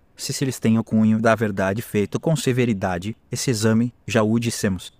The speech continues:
constitui a melhor garantia contra a intromissão dos espíritos mistificadores. Por este motivo, tanto quanto para a instrução de todos, bom será dar conhecimento das comunicações obtidas fora das sessões, como se vê,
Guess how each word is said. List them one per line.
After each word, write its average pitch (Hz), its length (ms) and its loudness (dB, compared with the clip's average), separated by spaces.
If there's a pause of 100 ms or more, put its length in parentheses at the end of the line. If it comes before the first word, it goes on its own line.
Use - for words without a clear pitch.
constitui 127 640 0
a 98 60 2
melhor 104 360 2
garantia 113 560 2
contra 117 360 2
a 107 40 2
intromissão 110 580 0
dos 113 200 0
espíritos 120 640 0
mistificadores. 107 920 0
Por 113 180 0
este - 240 -2
motivo, 110 580 0 (160)
tanto 156 260 2
quanto 120 360 2
para 104 240 0
a - 20 4
instrução 113 500 0
de 120 120 -2
todos, 113 580 -4 (240)
bom 123 320 2
será 117 300 2
dar 117 240 2
conhecimento 113 720 2
das 113 200 2
comunicações 98 840 0
obtidas 113 520 0
fora 139 300 2
das 131 180 2
sessões, 107 480 -2
como 90 240 -6
se - 160 -2
vê, 104 280 -2